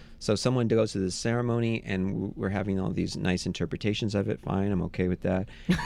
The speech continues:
Speaker 1: Uh, but
Speaker 2: Are you?
Speaker 1: you
Speaker 2: The
Speaker 1: going to
Speaker 2: tone
Speaker 1: <laughs>
Speaker 2: is suggesting
Speaker 1: I just said that for the
Speaker 2: might
Speaker 1: sake of the
Speaker 2: mm.
Speaker 1: setup.
Speaker 2: Gotcha,
Speaker 1: So you
Speaker 2: thank
Speaker 1: go
Speaker 2: you.
Speaker 1: to a party, and then you're in this conversation. "So, uh, you know, what'd you do this weekend?" "I married myself."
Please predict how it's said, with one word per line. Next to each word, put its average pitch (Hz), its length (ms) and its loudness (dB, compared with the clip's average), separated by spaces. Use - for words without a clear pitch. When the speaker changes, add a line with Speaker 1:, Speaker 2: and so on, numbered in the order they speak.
Speaker 1:
Uh, 101 220 4
but 131 220 6
Speaker 2:
Are 175 160 8
you? 427 260 6
Speaker 1:
you 403 120 6
Speaker 2:
The 262 60 6
Speaker 1:
going 165 280 6
to 392 160 6
Speaker 2:
tone 311 120 6
Speaker 1:
<laughs> 240 260 6
Speaker 2:
is 240 80 2
suggesting 202 540 2
Speaker 1:
I 185 120 6
just 196 180 4
said 180 160 6
that 156 160 6
for 208 60 4
the 143 80 4
Speaker 2:
might 135 60 2
Speaker 1:
sake 139 220 4
of 120 80 4
the 107 60 2
Speaker 2:
mm. - 20 2
Speaker 1:
setup. 101 300 4
Speaker 2:
Gotcha, 139 140 4
Speaker 1:
So 165 60 6
you 160 100 8
Speaker 2:
thank 131 80 6
Speaker 1:
go 156 120 8
Speaker 2:
you. 170 60 8
Speaker 1:
to 185 140 8
a 156 40 4
party, 123 580 2
and 131 160 4
then 127 240 4
you're 120 260 4
in 131 160 2
this 117 140 2
conversation. 110 720 2
"So, 123 320 4
uh, 123 240 2
you 127 140 2
know, 107 80 4
what'd 110 180 4
you 104 60 0
do 123 120 4
this 110 200 2
weekend?" 98 400 2
"I 208 100 0
married 98 340 4
myself." 90 640 -2